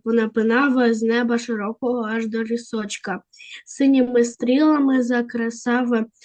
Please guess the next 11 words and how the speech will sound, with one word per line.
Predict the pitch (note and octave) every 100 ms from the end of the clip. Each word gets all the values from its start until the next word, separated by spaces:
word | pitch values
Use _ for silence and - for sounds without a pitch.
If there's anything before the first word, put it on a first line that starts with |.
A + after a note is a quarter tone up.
| - -
синіми, | _ - C#4 C4+ B3+ A#3+ A#3 A#3 A#3 _ A#3
сині | - C4+ C4+ C4 A#3
листочки | A3+ A3+ - C#4 C4+ - A#3+
дрібно | G#3+ A#3 A#3+ A#3
писав. | A#3 A#3+ A#3 A3 G#3+ _ _ A#3+ -
Людям | C4 C4 A#3+ A#3+
озерам, | A#3 A3+ A#3+ B3+ C4+ C4+ B3 A#3+ A#3 A3+ _ _ - - -
луками | B3 A#3+ A#3+ C4 B3 A#3
за | A3+ A#3 A3+ G#3 -
орбії, | A3+ A3+ A3 G#3 A#3 B3+ B3
ох | A#3+